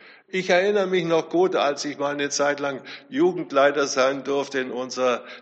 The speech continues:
damaligen kleinen Zweiggemeinde von Ulm in Geislingen.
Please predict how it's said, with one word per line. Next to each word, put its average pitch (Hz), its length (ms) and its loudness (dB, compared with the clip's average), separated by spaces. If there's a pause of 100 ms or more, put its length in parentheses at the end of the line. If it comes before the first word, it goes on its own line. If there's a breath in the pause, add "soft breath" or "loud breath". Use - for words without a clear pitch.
damaligen 131 600 -2
kleinen 131 380 -2
Zweiggemeinde 127 880 -2
von 127 220 -8
Ulm 127 320 -6
in 101 140 -8
Geislingen. 135 800 -2